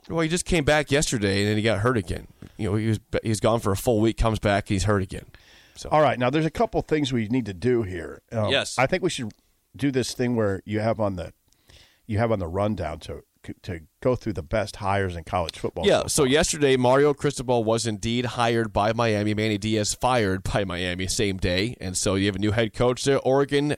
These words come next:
Speaker 1: is now open for a job. We'll see how soon they fill that. But it, it made me ask this question in my head. It has obviously been a, a crazy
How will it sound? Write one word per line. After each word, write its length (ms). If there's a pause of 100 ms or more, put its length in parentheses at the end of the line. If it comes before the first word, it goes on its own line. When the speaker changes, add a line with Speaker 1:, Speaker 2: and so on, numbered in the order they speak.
Speaker 1:
is 180
now 320
open 380
for 180
a 80
job. 380
We'll 80
see 160
how 160
soon 300
they 100
fill 260
that. 320 (560)
But 180
it, 200
it 180
made 400
me 280
ask 400
this 200
question 520
in 40
my 140
head. 380 (680)
It 160
has 360
obviously 480
been 260
a, 240
a 140
crazy 880